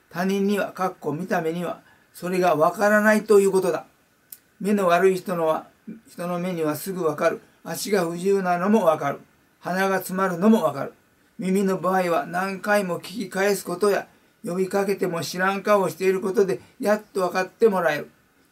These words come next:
という手間のかかるもので、そうかといって当人にしてみれば、あまりに、あまりに繰り返し、あまりに繰り返し、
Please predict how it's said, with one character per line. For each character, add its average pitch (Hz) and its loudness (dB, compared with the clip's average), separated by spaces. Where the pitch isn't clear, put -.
と 196 4
い 202 4
う 196 -10
手 180 -10
間 214 2
の 175 -4
か - -16
か 196 -2
る 175 -4
も 160 -6
の 170 -6
で、 190 -2
そ 208 2
う 202 4
か 202 -2
と 185 -6
い 165 -4
っ - -8
て 175 -6
当 208 4
人 185 -4
に 156 -6
し 135 -8
て 170 -8
み 180 -2
れ 180 -2
ば、 156 -2
あ 160 -6
ま 185 0
り 185 -4
に、 190 -8
あ 165 -4
ま 180 4
り 190 2
に 165 -10
繰 175 -8
り 180 -8
返 175 -2
し、 196 -6
あ - -4
ま 175 -4
り 202 2
に 185 -4
繰 175 -6
り 175 -8
返 190 -2
し、 - -8